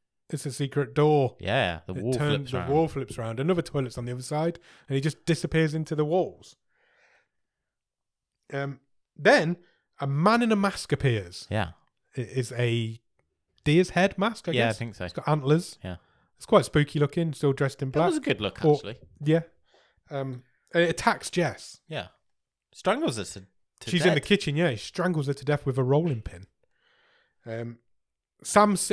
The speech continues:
Speaker 1: just as Jess dies, Sam walks in. She sees this. And really good scream, s-, scream, screen <laughs> scream. She screamed really well, is
Speaker 2: She
Speaker 1: what I'm
Speaker 2: did
Speaker 1: trying to
Speaker 2: scream
Speaker 1: say.
Speaker 2: well.
Speaker 1: Um, she freaks out. She sees this. She goes running. Um, the man, or whoever's in this mask,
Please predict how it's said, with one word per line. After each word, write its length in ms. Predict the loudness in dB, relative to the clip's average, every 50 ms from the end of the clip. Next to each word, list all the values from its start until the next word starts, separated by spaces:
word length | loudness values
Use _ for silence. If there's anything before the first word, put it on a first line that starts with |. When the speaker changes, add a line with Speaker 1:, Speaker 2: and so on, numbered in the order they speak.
| -2 2
Speaker 1:
just 240 | 2 2 2 2 -2
as 80 | -2
Jess 240 | 2 2 2 2 2
dies, 280 | 2 2 2 2 2 0
Sam 220 | 0 0 0 0 0
walks 260 | 0 -2 -4 -6 -8
in. 80 | -10 -10
She 200 | -8 -8 -8 -8
sees 340 | -6 -4 -4 -4 -4 -6
this. 240 | -10 -16 -18 -18 -14 -8 -6
And 180 | -6 -6 -6 -10 -18 -20 -20 _ _ _ _ _ -8
really 460 | -4 0 2 4 4 4 4 4 2
good 320 | 2 6 6 6 6 6 4
scream, 580 | -4 -6 -2 0 0 0 0 -2 -4 -6 -8 -12 _ _ _ _ _ _ _ _ -16
s-, 120 | -16 -16 _ _ _ _ _ _ _ _ -16
scream, 560 | -16 -12 -6 -2 0 2 2 0 -2 -4 -8 -18 _ _
screen 500 | -10 -6 -2 2 4 4 4 4 2 0 -2
<laughs> 0 |
scream. 560 | -6 -8 -4 -4 -4 -4 -4 -10 -14 -16 -18 _ _ _ _ _ _ _ -10
She 160 | -4 -4 -4
screamed 360 | 0 4 6 6 6 6 6
really 240 | 4 6 6 4 4
well, 260 | 0 0 -2 -4 -8
is 80 | -10 -10
Speaker 2:
She 40 |
Speaker 1:
what 40 | -8
I'm 60 | -6
Speaker 2:
did 60 | -4 -4
Speaker 1:
trying 140 | -4 -4 -4
to 80 | -6 -10
Speaker 2:
scream 160 | -12 -12 -14
Speaker 1:
say. 60 | -14 -16 -18 _ _ -20 -20 -16 -10 -8
Speaker 2:
well. 100 | -6 -6
Speaker 1:
Um, 160 | -6 -8 -10
she 180 | -6 -4 -4
freaks 300 | 0 2 2 2 2 2
out. 180 | 0 0 0 0
She 120 | -4 -6
sees 260 | -6 -6 -6 -6 -6 -8
this. 300 | -10 -12 -12 -14 -16 _ _ _ _ _
She 160 | -12 -6 -2
goes 220 | 0 0 0 0
running. 360 | -4 -12 -10 -12 -12 -14 -16 _ _ _ _ _ _ _ _ -14
Um, 480 | -12 -10 -8 -8 -8 -8 -8 -10 -12 -16 _ _ _
the 100 | -10 -6
man, 420 | -2 0 2 2 2 0 -2 -6 -10 -12 -6
or 200 | -2 0 0 0
whoever's 420 | 2 2 4 4 4 2 2 -2 -4
in 160 | -4 -6 -4
this 180 | -6 -6 -6 -6
mask, 400 | -6 -4 -4 -6 -8 -12 -18 -20